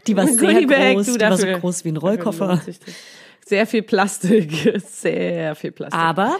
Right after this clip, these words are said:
Speaker 1: Baby
Speaker 2: Hey.
Speaker 1: liebt jedes einzelne Spielzeug. Es wird mit nichts
Speaker 2: Ja.
Speaker 1: anderem mehr gespielt.
Speaker 2: Manche Spielzeuge regen mich richtig auf, weil die ungefähr riesengroß sind und nichts können.
Speaker 1: Meinst du das
Speaker 2: Ich war
Speaker 1: Telefon mit dem viel zu kurzen?
Speaker 2: <laughs> Ja, ja,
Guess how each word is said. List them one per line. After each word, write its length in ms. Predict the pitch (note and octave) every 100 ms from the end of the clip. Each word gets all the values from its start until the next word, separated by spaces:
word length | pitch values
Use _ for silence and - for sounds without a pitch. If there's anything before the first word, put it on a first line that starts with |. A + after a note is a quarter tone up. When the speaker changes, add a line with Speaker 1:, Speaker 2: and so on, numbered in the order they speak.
| -
Speaker 1:
Baby 460 | G3 F#3+ F3+ C4+ E4+
Speaker 2:
Hey. 80 | A#3
Speaker 1:
liebt 320 | G#3 C#4 -
jedes 300 | F3+ G3 A#3+ -
einzelne 280 | G3+ G#3+
Spielzeug. 560 | A3+ B3+ C4 F3+ D#3+ - _ - - -
Es 120 | A3
wird 160 | A3+
mit 120 | A#3 G3+
nichts 140 | G3
Speaker 2:
Ja. 40 | A3
Speaker 1:
anderem 240 | A3+ A#3+
mehr 100 | F#3+
gespielt. 500 | F3 - B3+ F3+ - - A4 -
Speaker 2:
Manche 300 | F3 F3 G3
Spielzeuge 420 | A3+ G#3+ G#3 F#3
regen 160 | G3 G#3
mich 140 | F#3+
richtig 240 | G3+ F3 -
auf, 160 | G#3+
weil 100 | G3+
die 160 | F3+ D#3+
ungefähr 520 | F3+ F3 F#3+ F#3+ F3
riesengroß 420 | G3 A3 - A3
sind 100 | G#3+
und 120 | F#3+ F#3+
nichts 260 | C4 -
können. 380 | - G#3 G#3+ D#4 F#5 - B4+ - - - - -
Speaker 1:
Meinst 180 | G#3 G#3+
du 60 |
das 140 | G3+ F#3+
Speaker 2:
Ich 60 |
war 60 | G3+
Speaker 1:
Telefon 380 | A#3 B3+ C#4 C4
mit 120 | G#3+
dem 80 | G3
viel 140 | A3+
zu 100 | A3+
kurzen? 520 | A3 A3+ G#3+ G#3+ G#3 F3 - -
Speaker 2:
<laughs> 80 | A3
Ja, 140 | B3+ B3+ F#3 E3+ F3
ja, 280 | F#3+ F#3+